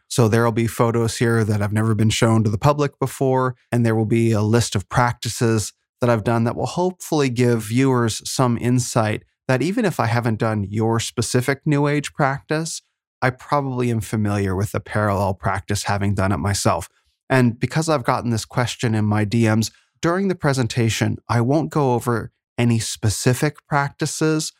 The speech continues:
but we'll be able to handle that in the Q and A. I'm gonna give a broad overview of what's going on, and then we can pull out particular themes, which is the purpose of the Q and A, but let me not get ahead of myself.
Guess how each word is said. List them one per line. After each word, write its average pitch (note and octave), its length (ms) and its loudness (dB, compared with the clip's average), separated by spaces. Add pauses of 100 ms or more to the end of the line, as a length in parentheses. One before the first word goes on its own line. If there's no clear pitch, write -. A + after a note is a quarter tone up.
(280)
but A#2 260 2
we'll C3 140 2
be A#2+ 160 0
able A2+ 180 0
to A2 80 -4
handle G#2+ 360 -2
that G2 300 0
in G#2 120 2
the G2+ 80 0
Q G#2+ 320 0
and F#2+ 100 0
A. F#2 240 -2 (420)
I'm B2 120 4
gonna C#3+ 200 4
give B2 220 0
a G#2+ 60 -2
broad G#2+ 320 -2 (180)
overview C#3 460 2
of G2 100 -2
what's A#2 180 0
going G#2+ 300 0
on, A#2+ 360 2 (280)
and A#2+ 140 0
then A2+ 100 2
we A2 100 0
can G#2 220 -4 (100)
pull A#2+ 240 0
out A#2 240 0
particular A2 460 -4
themes, G#2+ 340 -2
which G#2+ 160 -2
is G2+ 120 -2
the A2+ 80 -2
purpose B2+ 400 -2
of B2 40 2
the A#2+ 100 2
Q A#2+ 240 0
and A#2 100 2
A, G#2+ 180 0 (300)
but A2 180 -2
let A#2 140 0
me A2 80 2
not G2+ 240 0
get G2 120 -2
ahead G2+ 200 0
of G2 80 -2
myself. - 400 -4